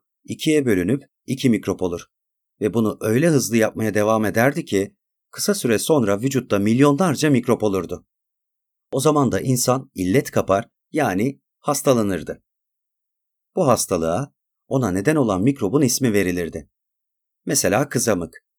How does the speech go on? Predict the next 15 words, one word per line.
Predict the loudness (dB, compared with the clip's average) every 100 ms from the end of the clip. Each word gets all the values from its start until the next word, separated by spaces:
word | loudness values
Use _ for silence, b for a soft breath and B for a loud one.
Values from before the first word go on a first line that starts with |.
| _ _ _ _ -8
grip, | -2 -2 -4 -14 _ _ _ _
sarı | -4 2 2
humma | 2 0 -2 -6 -8 _ -8
ve | -8 0
bunun | 2 2 0
gibi | -2 0
binlerce | 2 2 0 2 0
hastalık. | 0 -4 -6 -8 -12 _ _ _ _ _ _ _ _ _ _ _ _ _ _ -4
Mikroplar | 0 2 2 4
hakkında | 2 2 -2 -2
ilginç | -2 -2 0 -2 -2
bir | -2
şey | 0 4
daha | 2 2 -4
var. | -8